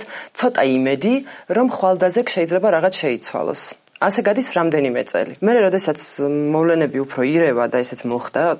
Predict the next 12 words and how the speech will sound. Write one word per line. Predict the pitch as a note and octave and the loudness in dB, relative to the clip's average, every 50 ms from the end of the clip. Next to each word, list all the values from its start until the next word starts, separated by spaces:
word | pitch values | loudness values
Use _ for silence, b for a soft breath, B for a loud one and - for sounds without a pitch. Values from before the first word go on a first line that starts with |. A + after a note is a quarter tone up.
| - _ _ | -6 _ _
ჩვენ | _ - - C#3+ C3 | _ -8 -6 -4 -4
შემთხვევაში, | - - C3+ C3 - - C#3 B2+ C3 D3+ - - A3 A3+ A3 B B B B B | -4 -4 -6 -6 -6 -4 -2 -2 -2 -2 0 0 0 0 0 B B B B B
იქ | B G3 G3 F3+ | B -2 -2 -2
გერთვება | - E3 D#3 D#3+ D#3+ - E3 D#3+ F3 G3+ | 0 -2 -2 -2 0 -2 -2 2 2 2
უკვე | F#3+ E3 D3+ - - E3 G3 | 2 2 0 2 2 2 2
და | G3 E3 D#3+ | 4 2 2
ამას | D3 C#3+ C#3 C3+ - | 2 2 0 0 -2
ხშირად | - - - F#3 F3+ E3 D3 | -2 -2 0 0 2 2 2
იმეორებენ | C#3+ C3+ C3 A#2+ A2+ G#2+ G2 - B2+ A#2+ A#2+ | 0 0 0 0 0 0 -2 -2 -4 -4 -4
პოლიციაში, | - - - A#2+ A#2+ - - - D#3+ E3 E3 - A3 | -4 -4 -4 -4 -4 -4 -2 -2 0 0 0 0 0
რომ | G3+ G3 G3 | 2 2 2
პოლიცია | G3+ - D3+ D3+ - - - F#3+ | 2 0 0 -2 -4 -2 0 0